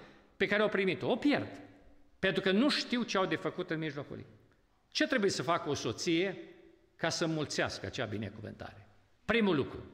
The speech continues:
în versetul treizeci, partea a doua. "Dar femeia care se teme de Domnul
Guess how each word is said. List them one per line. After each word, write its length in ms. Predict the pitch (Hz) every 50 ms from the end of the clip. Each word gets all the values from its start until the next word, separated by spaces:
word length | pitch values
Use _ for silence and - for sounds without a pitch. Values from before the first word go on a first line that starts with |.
| - - - -
în 180 | - 135 143 139
versetul 880 | 131 135 - - - 180 175 - 165 165 160 147 143 147 143 - - - - - - - - - - _ _ _ _ _ _ _ _ _ _ _ _ _ _ - - - - - - - _ _ _ _ _ _
treizeci, 480 | - 175 175 160 143 160 180 - -
partea 320 | - 170 160 135 - 147 143
a 40 |
doua. 300 | 135 143 127 107 92 - - - - - - - - - - - - -
"Dar 260 | 117 170 180 175 151
femeia 760 | - - 175 165 165 185 240 262 233 185 147 127 113 101 92 - - - - - - -
care 260 | - 165 160 151 135
se 220 | 120 - - 139 127
teme 720 | - - - 185 196 202 202 202 196 190 196 196 190 - - - - - -
de 200 | 107 107 151 170
Domnul 640 | 135 160 151 127 117 104 101 92 87 - -